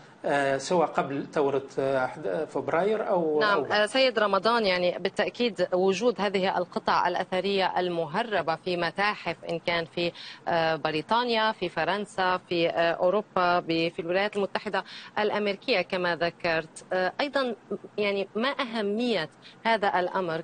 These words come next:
Speaker 2: كما ذكرت، آه، زميلتي في التقرير أنه ليبيا اليوم هي بلد اقتتال وفوضى، في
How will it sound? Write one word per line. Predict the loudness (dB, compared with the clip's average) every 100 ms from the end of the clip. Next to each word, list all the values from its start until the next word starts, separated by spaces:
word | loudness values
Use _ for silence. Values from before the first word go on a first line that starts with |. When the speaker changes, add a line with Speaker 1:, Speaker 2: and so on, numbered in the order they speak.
| -4
Speaker 2:
كما | -2 0 0 -2
ذكرت، | -4 -4 -2 -2 -2 -4 -2
آه، | 0 0
زميلتي | -2 -4 -4 -2 -2 -4 -6 -6
في | -2 -2 0
التقرير | -4 -4 -6 -4 0 2 0 -4 -18 -20 -10
أنه | -4 -2 0
ليبيا | 0 0 0
اليوم | 2 0 0 0 -4 -6
هي | -4 0 0
بلد | 0 0 0 -4 -10 -8
اقتتال | -8 -6 -6 -6 -2 0 0 -2 -6 -6
وفوضى، | -2 -2 0 0 0 -2 -4 -6 -14 -20 -10
في | 0 2 2